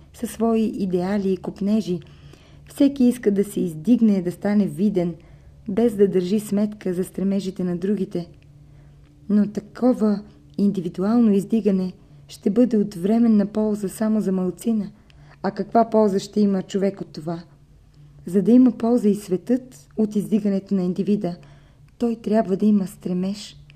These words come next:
да послужи на света съзнанието и силата, които е придобил. По този начин той ще има хармонична връзка и разумно отношение с всички хора. Само така хората ще могат да отстранят от живота си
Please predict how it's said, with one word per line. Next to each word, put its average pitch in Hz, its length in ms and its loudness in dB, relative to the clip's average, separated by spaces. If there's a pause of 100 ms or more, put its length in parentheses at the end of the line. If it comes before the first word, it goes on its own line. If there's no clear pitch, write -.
(280)
да 170 200 -4
послужи 214 500 -2
на 208 140 2
света 196 340 -4
съзнанието 196 880 -2
и 175 120 -8
силата, 220 500 -4
които 202 320 -6
е 185 60 -2
придобил. 175 560 -4 (1160)
По 190 100 -8
този 247 280 2
начин 208 460 2 (500)
той 240 160 -2
ще 233 160 -4
има 226 240 4
хармонична 202 680 0
връзка 202 440 -4 (440)
и 190 140 4
разумно 240 460 4
отношение 226 520 2
с 208 120 -10
всички - 420 -6
хора. 180 360 -8 (1200)
Само 269 300 4
така 254 320 2
хората 220 400 2
ще 202 180 -2
могат 202 340 4
да 202 100 4
отстранят 208 640 0
от 190 140 -2
живота 208 400 0
си - 260 -4